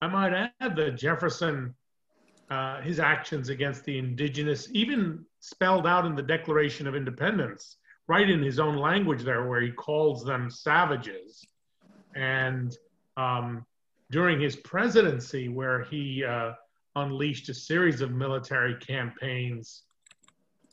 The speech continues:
which border on the genocidal against some of the indigenous communities. So I, I think that there's a place for that. So that's how I would deal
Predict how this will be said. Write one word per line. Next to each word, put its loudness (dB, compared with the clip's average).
which -4
border 6
on 2
the -2
genocidal 0
against -4
some -4
of -4
the -2
indigenous -4
communities. -2
So 0
I, 2
I 0
think 0
that -10
there's 0
a -6
place -4
for -2
that. 2
So -2
that's 2
how 4
I 4
would 0
deal -2